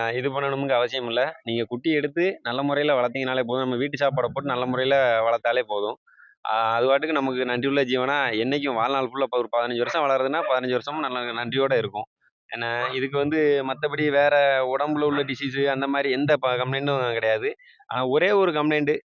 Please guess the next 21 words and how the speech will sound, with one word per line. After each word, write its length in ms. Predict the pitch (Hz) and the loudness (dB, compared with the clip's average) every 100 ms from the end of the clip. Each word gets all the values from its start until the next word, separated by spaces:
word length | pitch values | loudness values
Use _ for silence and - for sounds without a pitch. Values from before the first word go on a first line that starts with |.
| - | -8
என்னன்னா, 240 | 131 151 190 165 123 104 101 98 - _ _ - | -4 -2 0 0 0 -2 -2 -6 -12 _ _ -6
ஆ, 120 | 113 | -2
எல்லா 260 | 113 143 160 | 0 2 2
நாயும், 260 | 165 170 | 2 2
எல்லா 240 | 147 135 160 | 2 2 2
நா-, 380 | 156 156 151 143 | 2 2 2 2
நாய்களுக்கும் 400 | 147 156 165 151 | 2 2 2 2
வரக்கூடிய 360 | 139 147 156 | 2 2 2
கம்ப்ளைண்ட் 360 | 135 135 135 131 | 2 0 0 0
தான். 200 | 143 160 | 0 -2
வெளிநாட்டு 340 | 123 160 165 | -2 0 0
நாய்களை 240 | 156 151 147 | 0 0 2
விட, 340 | 147 208 - - _ _ 123 | 2 0 -2 -12 _ _ -4
ஆ, 360 | 127 127 123 | 0 0 0
இந்த 200 | 127 143 | 0 0
நாய்களுக்கு 420 | 156 156 160 165 | 2 0 0 -4
கொஞ்சம் 300 | 143 151 151 | -4 -2 0
அதிகமா 360 | 135 143 165 160 | 0 0 0 0
இது 120 | 143 131 | -2 0
பரவுதுன்னே 400 | 131 143 143 147 | 2 2 2 0
சொல்லலாம். 380 | 120 113 107 | 0 0 -2